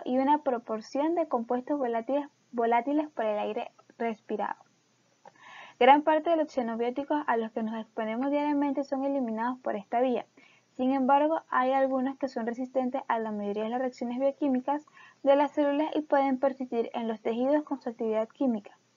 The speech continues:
Además, pueden bioacumularse en diversos tejidos, resultando con el tiempo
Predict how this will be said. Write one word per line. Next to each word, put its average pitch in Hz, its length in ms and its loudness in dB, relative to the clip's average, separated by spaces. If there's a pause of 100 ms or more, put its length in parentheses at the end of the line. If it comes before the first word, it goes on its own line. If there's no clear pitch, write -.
(140)
Además, 226 540 2 (340)
pueden 302 280 8
bioacumularse 240 760 2
en 311 100 4
diversos 254 380 -2
tejidos, 262 420 -2
resultando 254 520 -6
con 240 180 -8
el 226 100 -8
tiempo 302 360 -2